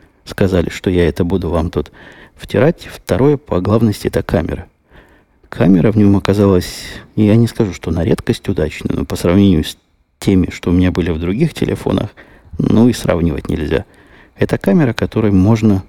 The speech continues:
даже не условно, а совершенно реально пользоваться в тех ситуациях, когда мне камеры не хватает. Когда идёшь по улице, чего-то увидел, захотел щёлкнуть, или как-, какой-то момент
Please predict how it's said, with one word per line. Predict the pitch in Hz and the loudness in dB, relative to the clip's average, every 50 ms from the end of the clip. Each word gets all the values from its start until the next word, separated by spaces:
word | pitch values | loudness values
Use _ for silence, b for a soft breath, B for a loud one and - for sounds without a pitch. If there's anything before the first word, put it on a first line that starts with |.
| - - - | -16 -10 -6
даже | 95 90 - 95 85 80 | -6 -4 -2 -4 -2 0
не | 85 92 95 | 0 0 0
условно, | 85 - - - - - 143 170 151 104 - - | 0 -2 -6 -4 -2 0 2 2 2 2 0 -2
а | - | -6
совершенно | - - - - - - - 95 92 | -6 -6 -6 -6 -4 -2 -2 0 0
реально | 92 92 101 95 117 120 107 104 - b b b b b b b b b b b _ | -2 -2 -2 0 0 2 0 0 -2 b b b b b b b b b b b _
пользоваться | - - 104 104 101 107 101 92 92 - - 98 | -2 0 0 0 2 2 2 2 2 0 -2 -6
в | - | -4
тех | - - 92 - | -4 -4 -4 -4
ситуациях, | - - - - 127 170 - - 95 95 | -6 -6 -2 2 0 0 0 -2 -6 -6
когда | - - - 90 87 92 92 92 95 - _ _ _ - | -4 -6 -6 -4 -2 0 0 0 0 -2 _ _ _ -2
мне | - 101 110 110 | 2 2 2 2
камеры | - - - 87 92 95 87 85 | 0 -2 -2 0 2 2 2 2
не | 90 87 | 0 0
хватает. | - - - 87 85 - - - - - - b b b b b b b b b b b - | -2 -2 -4 -4 -2 0 -2 -2 -2 -4 -10 b b b b b b b b b b b -16
Когда | - - 101 101 95 95 | -8 -6 -2 0 2 2
идёшь | 98 101 98 90 - | 2 0 -2 -4 -4
по | - - 104 | -4 0 2
улице, | 117 127 117 101 - - - | 2 2 2 -2 -6 -8 -12
чего-то | - - - 90 92 - 95 95 | -8 -6 -4 -4 -4 -2 0 0
увидел, | 101 101 95 92 92 | 0 0 0 0 -2
захотел | 85 85 - - - - - 80 | -2 -2 -4 -4 -2 -2 -2 -2
щёлкнуть, | 80 - - - - 127 - - 117 107 - | -2 -4 -6 -2 -2 -2 0 0 -2 -2 -2
или | - - | -4 -8
как-, | - - 80 - - _ | -8 -8 -10 -10 -10 _
какой-то | - - 101 - 101 92 - - | -4 -4 -4 -2 -2 -4 -2 -2
момент | 87 90 87 90 92 101 110 117 123 - | -2 0 0 2 2 4 4 2 2 -2